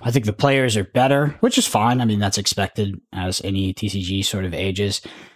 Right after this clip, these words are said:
But the process in and of itself is, it's a lot. I, it might change in person, right? So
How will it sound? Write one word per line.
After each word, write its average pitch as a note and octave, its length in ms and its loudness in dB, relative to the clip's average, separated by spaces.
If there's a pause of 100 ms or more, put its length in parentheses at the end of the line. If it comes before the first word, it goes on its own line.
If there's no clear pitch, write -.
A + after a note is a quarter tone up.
(140)
But B2+ 380 2
the C3+ 80 0
process E3 560 2
in C#3+ 100 4
and C#3+ 120 4
of C#3 80 2
itself A#2 580 0
is, G2+ 720 0 (400)
it's G3 160 2
a G3 60 6
lot. A#2 380 2 (140)
I, E3 240 2 (120)
it G3+ 140 2
might A3 200 2
change E3+ 320 2
in C3+ 140 2
person, A2 360 0
right? A#2 320 0
So B2+ 480 2